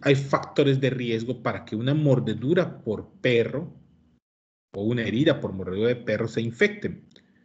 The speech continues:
Diabetes, cirrosis, uso de terapia inmunosupresora, edad mayor de cincuenta años,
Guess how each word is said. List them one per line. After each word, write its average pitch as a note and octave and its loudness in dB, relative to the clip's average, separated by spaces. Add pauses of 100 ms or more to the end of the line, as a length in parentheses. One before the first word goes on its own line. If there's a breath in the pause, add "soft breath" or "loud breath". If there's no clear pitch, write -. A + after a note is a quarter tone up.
(260 soft breath)
Diabetes, A2+ -2 (460)
cirrosis, - -6 (220)
uso D3+ 6
de A2 6
terapia G#2 -2
inmunosupresora, G2+ -6 (460 loud breath)
edad C3+ 6
mayor B2+ 4
de B2 -2
cincuenta G#2+ -6
años, C3 -6